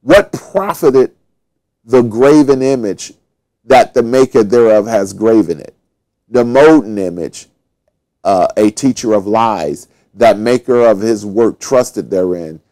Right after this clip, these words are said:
to make dumb idols. Woe unto him that said to the wood, 'Awake,' to the dumb stone, 'Arise, it shall teach.'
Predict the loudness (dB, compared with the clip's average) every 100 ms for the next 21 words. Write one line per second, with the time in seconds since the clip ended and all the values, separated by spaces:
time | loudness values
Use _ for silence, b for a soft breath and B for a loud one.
0 | _ _ -6 -4 -4 -4 -6 -4 -6 -4
1 | -8 -12 -16 _ _ _ _ -12 2 4
2 | 6 6 2 0 -4 -4 -6 0 0 0
3 | -2 0 0 -2 -4 -2 0 2 2 0
4 | _ _ -2 0 2 2 0 _ _ _
5 | _ -2 2 2 2 0 -2 -4 0 0
6 | -2 -6 -12 -2 0 2 2 0 -2 -4
7 | -6 -6 -6 -2 -2 -2 -6 -8 -10 -20